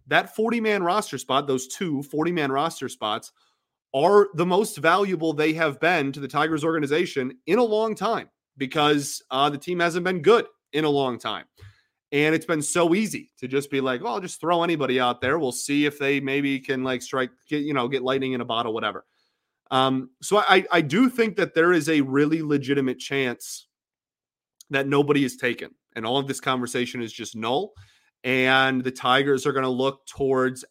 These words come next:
actual major league caliber players to fill those last two spots on the forty-man. Also,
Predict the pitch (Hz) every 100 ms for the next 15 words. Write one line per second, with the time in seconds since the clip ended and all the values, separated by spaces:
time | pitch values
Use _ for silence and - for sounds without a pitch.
0 | - 135 143 - 143 131 131 120 120 -
1 | _ _ 135 131 135 131 131 127 123 127
2 | 117 117 113 - 120 113 - 110 117 113
3 | 104 110 107 - 107 - 101 - 92 -
4 | 117 101 73 - _ _ _ _ _ _
5 | - 233 320 - 156 123 127 185